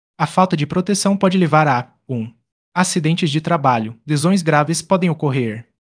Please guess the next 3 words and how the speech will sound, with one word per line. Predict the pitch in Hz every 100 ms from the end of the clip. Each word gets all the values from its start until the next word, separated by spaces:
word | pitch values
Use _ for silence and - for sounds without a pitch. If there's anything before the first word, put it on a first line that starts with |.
| _
Dois, | 196 165 120 - - _ _ _
doenças | 151 185 220 185
ocupacionais. | 180 202 190 - 185 147 110 110 -